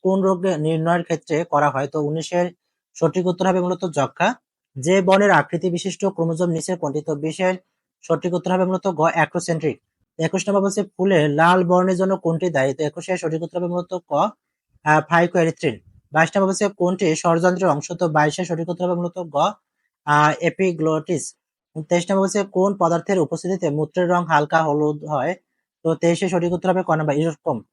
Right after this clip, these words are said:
আহ, চব্বিশ নম্বর বলছে, কোনটি পরিশেষ-, আহ, পরিবেশের ভিন্নতা রূপ বদলায়?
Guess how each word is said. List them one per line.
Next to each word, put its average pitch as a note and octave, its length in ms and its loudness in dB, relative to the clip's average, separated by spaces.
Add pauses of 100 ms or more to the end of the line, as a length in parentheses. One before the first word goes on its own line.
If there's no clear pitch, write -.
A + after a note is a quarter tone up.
(420)
আহ, D#3+ 300 2
চব্বিশ F3+ 260 -2
নম্বর G3 120 2
বলছে, F#3+ 120 -4
কোনটি F3 300 -2
পরিশেষ-, E3 680 -2
আহ, D3+ 100 4
পরিবেশের E3 420 -2
ভিন্নতা D#3 320 -2
রূপ D#3+ 180 0
বদলায়? D3 340 -2